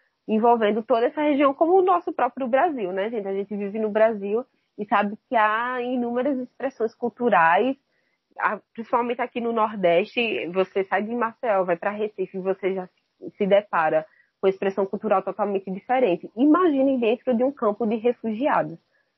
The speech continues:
Então, isso era bem gritante pra gente. E lá dentro você encontrava pessoas de,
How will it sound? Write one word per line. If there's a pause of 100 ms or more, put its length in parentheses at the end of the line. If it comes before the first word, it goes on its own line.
(120)
Então,
isso
era (120)
bem
gritante
pra
gente. (180)
E
lá
dentro
você
encontrava (200)
pessoas
de,